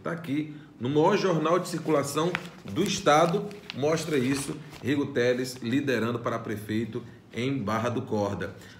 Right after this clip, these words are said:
Agora eu quero dizer que o meu blog está à disposição. Divulguem a pesquisa, mandem os números que a gente coloca.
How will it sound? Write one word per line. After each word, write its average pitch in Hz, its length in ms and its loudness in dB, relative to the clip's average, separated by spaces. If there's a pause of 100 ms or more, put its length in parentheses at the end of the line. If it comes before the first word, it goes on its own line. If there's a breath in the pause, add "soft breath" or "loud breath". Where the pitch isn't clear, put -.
Agora 202 240 4
eu 214 80 4
quero 208 160 4
dizer 151 420 4
que - 60 -4
o 175 60 0
meu 190 160 8
blog 165 280 6
está 190 200 -2
à - 20 4
disposição. 202 1000 0 (1120 loud breath)
Divulguem 226 480 4
a 240 40 4
pesquisa, 202 760 0 (360)
mandem 247 520 6
os 180 140 4
números 220 240 2
que 247 80 6
a - 20 6
gente 240 100 2
coloca. 220 680 4